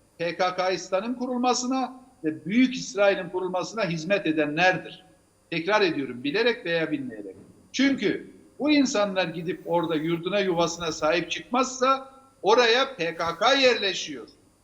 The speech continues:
P K K orayı kendisine bir P K K'istan olarak kuruyor. Önce P K K'istan'ı kuracaklar. Ardından İsrail bayrağının üzerinde olan, e,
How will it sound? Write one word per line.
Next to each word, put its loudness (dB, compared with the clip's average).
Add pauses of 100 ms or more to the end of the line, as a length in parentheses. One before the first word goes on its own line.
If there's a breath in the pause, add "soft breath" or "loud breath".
(120)
P -6
K 2
K 4
orayı 2
kendisine -4 (260)
bir -8
P -4
K 2
K'istan 2
olarak -2
kuruyor. -4 (420)
Önce 6
P -6
K -4
K'istan'ı -6
kuracaklar. 0 (340)
Ardından 0 (100)
İsrail -2
bayrağının 0
üzerinde -4
olan, 2 (420)
e, -10